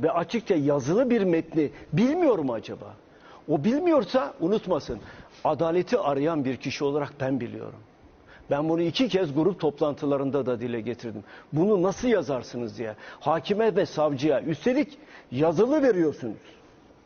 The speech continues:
Yazılı veriyorsunuz. "Bu kararı verme, şu konularda karar vermeden önce bize danışacaksınız." diye. Nasıl oluyor bu? Kim doğruyu söylüyor?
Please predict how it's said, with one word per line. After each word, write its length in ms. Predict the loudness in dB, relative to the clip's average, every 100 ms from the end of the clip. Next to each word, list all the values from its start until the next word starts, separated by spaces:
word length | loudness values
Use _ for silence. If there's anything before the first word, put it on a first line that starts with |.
| _ _ _ -2
Yazılı 400 | 0 2 2 4
veriyorsunuz. 680 | 2 2 -2 -6 -12 -6 -4
"Bu 100 | 0
kararı 460 | 0 2 2 2
verme, 320 | 2 2 2 0
şu 180 | 0
konularda 640 | 2 2 4 2 2 -2 -4 -12 -20 -20 -4
karar 360 | 0 2 2
vermeden 500 | 2 2 2 2 2
önce 340 | 2 2 0 -2 -16 -20 -10
bize 280 | -2 0 0
danışacaksınız." 960 | 0 -2 -6 -6 -8 -8 -10 -10 -12
diye. 160 | -14 -14 -18 -20 -20 -20 _ _ _ _ _ _ _ _ _ _
Nasıl 260 | -6 -2 -2
oluyor 280 | -2 -4 -4
bu? 140 | -6 -8 -12 -20 -20 _ _ _ -20 _
Kim 200 | -4 -2
doğruyu 280 | 0 -2 -4
söylüyor? 420 | -6 -8 -6 -8